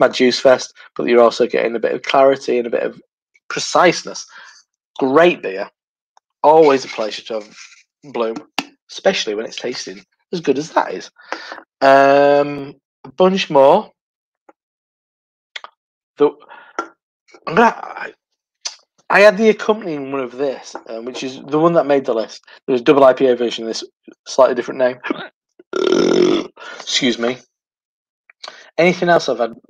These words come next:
from Verdant this month? I draw a blank, but I've had a bunch of nice stuff from Verdant. But the one that makes the list is The End Is Always Near, which is a, um, a suitable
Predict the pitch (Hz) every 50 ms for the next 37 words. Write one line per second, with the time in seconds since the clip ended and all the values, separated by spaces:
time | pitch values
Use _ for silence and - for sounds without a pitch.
0 | - - _ - - 117 110 107 _ _ 127 123 117 113 - - - 110 - -
1 | - 113 113 110 104 _ _ _ _ _ _ _ _ _ _ _ _ _ _ _
2 | _ _ _ _ _ _ _ _ _ _ _ _ - - - - - 117 120 117
3 | 107 107 101 101 107 110 113 123 131 143 147 170 160 143 131 139 127 - - 135
4 | 123 120 117 - - 127 - 110 - - 113 113 117 113 - - - - - _
5 | - 170 - 175 180 160 202 226 220 202 185 139 147 147 170 180 170 - - 139
6 | 135 160 151 127 - - - 135 131 123 117 113 123 127 135 147 147 139 139 139
7 | 131 117 - - 135 127 131 135 135 131 131 123 120 120 120 120 117 110 104 -
8 | _ _ _ _ _ _ _ - - - - 123 117 117 120 117 113 113 110 -
9 | 120 113 110 110 107 - _ - - - - - _ _ _ _ _ - 117 -
10 | - - - 208 208 175 - 127 107 107 101 98 95